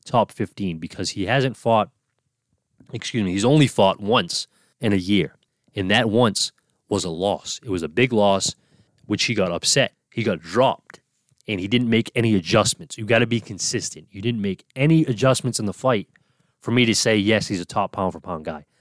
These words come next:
It would be disrespectful to the other fifteen guys I named to remove one of them and put Teofimo Lopez. Yes, he had a great victory against Lomachenko. Yes, he had a solid victory against Nakatani.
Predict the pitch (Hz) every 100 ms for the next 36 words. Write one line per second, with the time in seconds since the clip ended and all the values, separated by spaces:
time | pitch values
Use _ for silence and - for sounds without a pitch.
0 | _ _ _ 123 120 120 123 143 139 -
1 | 170 143 127 110 - _ _ _ - 127
2 | 117 127 117 - 135 - 120 113 113 101
3 | 95 110 104 90 - _ _ _ 110 98
4 | 113 143 120 123 107 110 92 - _ -
5 | 98 127 113 - 104 107 98 95 90 -
6 | 71 - _ _ 117 143 143 151 135 107
7 | 104 110 101 - 101 87 90 - 82 76
8 | 82 76 - _ _ _ _ _ _ _
9 | _ - 123 147 - 139 127 107 - 120
10 | 98 117 - 104 92 - _ _ _ 101
11 | 92 98 170 - - _ _ _ - 113
12 | 101 98 - 107 104